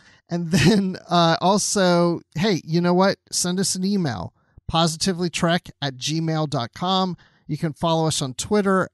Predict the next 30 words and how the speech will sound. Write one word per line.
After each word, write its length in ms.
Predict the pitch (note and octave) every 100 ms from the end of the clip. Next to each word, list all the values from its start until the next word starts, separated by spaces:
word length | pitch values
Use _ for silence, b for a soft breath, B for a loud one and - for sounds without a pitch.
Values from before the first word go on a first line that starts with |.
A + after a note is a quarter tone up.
| _ -
at 220 | C#3+ -
Positively 640 | - C#3 B2 - B2+ B2
Trek, 420 | A#2+ - F3+ E3 -
also 360 | C#3+ C#3 C#3+
on 160 | B2+ A#2 -
Instagram. 840 | F3 - - D3+ D#3+ D3+ D3+ D3 b b b b _
And 200 | E3+ F3
then 320 | E3+ F3 F3
you 100 | E3+
can 200 | E3+ F#3 -
also 400 | F3+ A#3+ F#3+ D#3+
join 300 | C#3 D3+ D3
our 80 |
Goodreads 640 | C#3+ C#3 A3 F3 C#3 A#2 -
group, 360 | A2+ B2 - -
'cause 180 | F3 D3+
remember 360 | F3+ F#3 F3+
earlier 400 | - F#3+ G3 D#3
I 20 |
said, 220 | - F3 -
"Oh, 140 | C#4
what 220 | A3 E3
novel 300 | - E3 D#3
are 40 | E3+
we 100 | E3
doing 320 | D3+ F3 F3
next?" 320 | F3+ A3 -
Well, 340 | C3+ C#3+ E3 -
they're 240 | C3+ D3
listed 800 | C#3 C#3 D3 G3+ - C3+ D2+ A#2